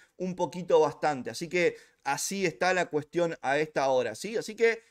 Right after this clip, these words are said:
eso es lo que se le viene a, a un ruso que no piensa en el mercado de pases, pero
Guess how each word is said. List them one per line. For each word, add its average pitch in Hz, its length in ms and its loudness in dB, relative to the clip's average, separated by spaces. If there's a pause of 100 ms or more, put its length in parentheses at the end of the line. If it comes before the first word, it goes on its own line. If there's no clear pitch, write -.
(140)
eso 226 280 0
es 208 60 4
lo 185 120 0
que 160 80 -4
se 160 140 -4
le 160 100 -2
viene 180 280 -2
a, 139 380 2
a 139 220 0
un 180 180 -2
ruso 190 320 -6
que 202 260 2
no 202 280 -2
piensa 165 580 -2
en 131 240 -2
el 131 120 -6
mercado 214 360 -2
de 220 60 0
pases, 254 340 -6
pero 233 340 8